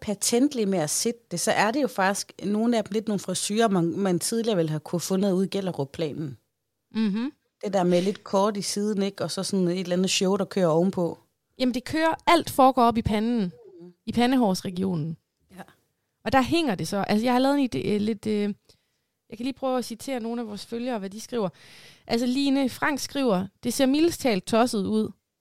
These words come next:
Speaker 2: Drengene i Smilas klasse kører den samme frisyre. Det er jo en slags udhæng."
Speaker 1: <laughs>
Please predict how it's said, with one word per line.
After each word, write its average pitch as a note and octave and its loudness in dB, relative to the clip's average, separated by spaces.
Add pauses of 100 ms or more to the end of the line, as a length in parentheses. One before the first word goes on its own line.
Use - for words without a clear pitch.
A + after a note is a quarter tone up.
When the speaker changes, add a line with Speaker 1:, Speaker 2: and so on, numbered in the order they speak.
(140)
Speaker 2:
Drengene C#4 2
i A#3 4
Smilas C4 0
klasse A3+ 0
kører A#3 -2
den A#3 -2
samme G#3+ -2
frisyre. G#3+ -6
Det A#3+ 0
er A#3 4
jo A3+ 4
en G#3 0
slags - -4
udhæng." A#3+ -2 (400)
Speaker 1:
<laughs> A3+ -2